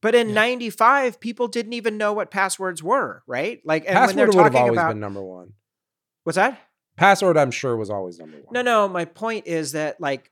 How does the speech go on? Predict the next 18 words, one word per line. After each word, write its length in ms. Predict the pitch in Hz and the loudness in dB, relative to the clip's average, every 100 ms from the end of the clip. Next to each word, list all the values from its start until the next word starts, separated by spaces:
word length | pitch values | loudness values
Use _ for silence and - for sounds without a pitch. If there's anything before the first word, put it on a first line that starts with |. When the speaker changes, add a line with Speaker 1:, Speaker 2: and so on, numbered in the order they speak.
| - | -2
Speaker 1:
audiences 880 | 160 190 202 160 - 135 120 110 - - | 2 2 2 -4 -6 -6 -6 -8 -8 -10
might 280 | 151 160 170 | -4 -2 -2
not 220 | 165 151 | -4 -4
even 240 | 156 151 | -6 -8
be 80 | 147 | -8
using 480 | 143 143 139 147 135 | -6 -6 -6 -8 -8
any 220 | 151 170 | -6 -6
passwords 720 | 160 123 110 117 107 104 - - | -4 -6 -6 -8 -10 -8 -10 -10
at 160 | 127 131 | -12 -8
that 200 | 117 - | -10 -10
point 300 | 123 107 - | -16 -16 -16
in 140 | 127 | -16
nineteen 300 | 120 117 - 120 | -14 -14 -14 -14
ninety-five. 460 | 113 107 117 107 | -14 -10 -10 -10
A 60 | 117 | -6
lot 200 | 139 165 | -2 0
of 80 | 165 | -2
people, 380 | 160 160 156 | -6 -4 -6